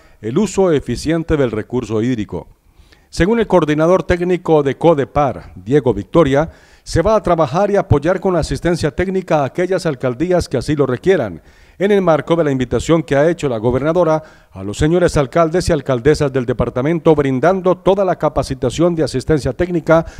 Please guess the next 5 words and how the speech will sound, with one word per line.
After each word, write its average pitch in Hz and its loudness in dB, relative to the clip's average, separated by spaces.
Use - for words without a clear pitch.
con 196 2
las 175 0
secretarías 131 -2
e 131 0
institutos. 120 -6